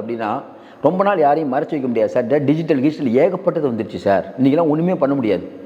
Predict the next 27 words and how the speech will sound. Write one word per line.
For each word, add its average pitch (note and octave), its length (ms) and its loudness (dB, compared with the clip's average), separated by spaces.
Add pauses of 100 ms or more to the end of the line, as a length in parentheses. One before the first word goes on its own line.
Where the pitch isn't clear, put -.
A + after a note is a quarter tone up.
(540)
ஏமாளிகளை D3+ 600 4
வேணா E3 40 0
தூக்கி F3 180 -2
உள்ள D3 280 4
போடலாம். B2 240 2
அண்ணாமலை E3 320 0
கேட்குறாருல, C3+ 600 0
கமலா B2+ 420 0
அறிவு C#3 280 2
இதுல C#3+ 180 0
உட்காந்துக்கிட்டேது B2+ 760 -2 (500)
நம்ம A#2 200 2 (720)
க-, G#2 240 2
கமலாலயத்துல, C3 500 0 (520)
"என்னை D#3 280 4
கை F3 180 2
வைத்து E3+ 260 -2
பார், C3 260 2
இன்னைக்கு D3 260 -4
வரைக்கும் E3+ 200 -4
சாயங்காலம் D3 360 0
வரைக்கும் C#3 280 -2
இருங்கங்கிறவங்களா", A2+ 520 -4 (100)
அவங்கக்கிட்ட G3 460 2
வீரத்தை F3+ 320 2
காட்டணும். F#2+ 340 -2 (1200)
கரெக்டுங்களா? D3+ 400 4